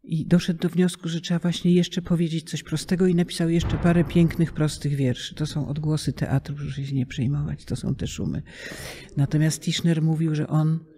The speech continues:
zresztą zawsze taki był, bo chodził wśród góroli, nie?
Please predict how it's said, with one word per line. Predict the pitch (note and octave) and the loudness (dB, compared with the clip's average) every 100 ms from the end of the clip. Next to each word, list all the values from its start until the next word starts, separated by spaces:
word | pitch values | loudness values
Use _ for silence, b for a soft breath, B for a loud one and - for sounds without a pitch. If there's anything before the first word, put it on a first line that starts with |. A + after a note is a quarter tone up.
| B B B D3 | B B B -2
zresztą | D3+ D#3 D3 | 0 0 0
zawsze | E3 D#3+ C3 | 0 0 -2
taki | C#3 B2+ C3+ | -2 -2 -2
był, | C3 C3+ E3+ E3+ - - - - - | 2 2 2 -4 -12 -20 -20 -12 -2
bo | C3+ | 2
chodził | D#3+ D3 C#3+ | 4 4 2
wśród | - D3 C#3 | 0 0 2
góroli, | C#3 D3+ C#3+ C3+ F3 | 6 8 10 8 8
nie? | D#3 C#3+ | 6 4